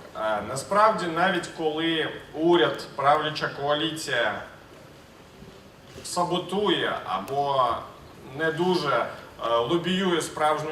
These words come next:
люстрацію, а громадяни, коли об'єднуються, а громадяни, коли рішуче цього вимагають, коли вони включаються,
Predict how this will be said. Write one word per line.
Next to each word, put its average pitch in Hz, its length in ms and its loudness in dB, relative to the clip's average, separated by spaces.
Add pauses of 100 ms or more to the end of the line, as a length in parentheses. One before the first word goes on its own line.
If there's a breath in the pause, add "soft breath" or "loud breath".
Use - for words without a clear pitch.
люстрацію, 196 600 -2 (360 loud breath)
а 120 120 -4
громадяни, 175 840 2
коли 151 220 -4
об'єднуються, 147 880 -2 (480)
а 107 160 -2 (220)
громадяни, 165 680 2 (120)
коли 147 680 -4
рішуче 170 560 0
цього 147 340 -2
вимагають, 151 680 2 (120)
коли 151 140 -2
вони 170 240 2
включаються, 160 840 0